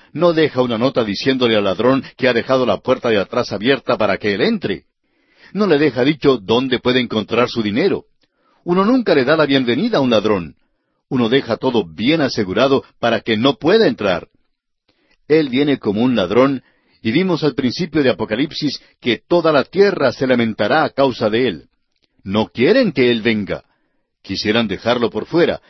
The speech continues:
evitar que él regrese a esta tierra. Ahora aquí se habla de aquellos que han guardado sus ropas. ¿Qué ropa es esa?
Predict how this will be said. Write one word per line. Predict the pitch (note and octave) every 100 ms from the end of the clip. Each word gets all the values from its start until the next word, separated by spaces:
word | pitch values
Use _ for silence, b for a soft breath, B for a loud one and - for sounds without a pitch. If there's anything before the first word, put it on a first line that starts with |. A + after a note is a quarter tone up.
| b
evitar | B2+ B2 B2+ - E3 G#3
que | - C3
él | C#3
regrese | C3+ A2 E3 F3+ C3+
a |
esta | A2+ A2+
tierra. | - G#2+ F#2 D2 _ _ _ _ _ _ _ b b b b b
Ahora | F#2+ G#2+
aquí | B2+ -
se | G2+ C3
habla | C#3+ C#3+
de | G#2+
aquellos | - C3+ C3 A#2
que | - A#2
han | B2+
guardado | A2+ F#2+ F2+ A#2+ A2+
sus | - G#2
ropas. | F2+ G#2+ - D#2 - - _ _ _ _ _ _
¿Qué | - E3+
ropa | F3 E3 D#3+
es | F3
esa? | E3 - D2